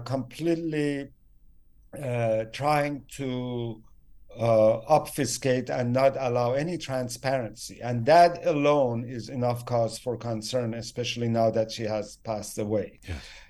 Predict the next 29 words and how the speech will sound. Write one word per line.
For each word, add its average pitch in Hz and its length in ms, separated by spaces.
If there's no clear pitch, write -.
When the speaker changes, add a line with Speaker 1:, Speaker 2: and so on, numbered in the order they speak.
Speaker 1:
Uh, 117 680
we 143 220
believe 143 640
the 147 140
Iranian 139 540
government 131 500
doesn't 143 460
want 127 380
her 120 200
name 123 380
and 110 200
face 120 440
and 107 160
what 113 160
happened 120 460
to 123 100
her 120 160
to 120 160
be 113 180
known. 117 560
Her 101 240
family 120 460
is 117 200
under 110 300
tremendous 113 560
pressure, 113 500
and 107 160
there's 104 260
been 104 180